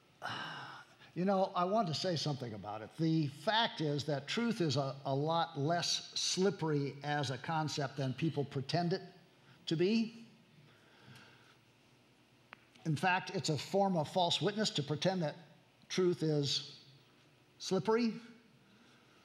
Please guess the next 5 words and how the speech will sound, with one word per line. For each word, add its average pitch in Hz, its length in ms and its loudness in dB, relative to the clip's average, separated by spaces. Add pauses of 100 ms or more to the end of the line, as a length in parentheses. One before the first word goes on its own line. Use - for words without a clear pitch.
(800)
When 131 540 2
the 170 80 2
people 240 360 4
who, 220 440 4 (640)
um, 156 340 2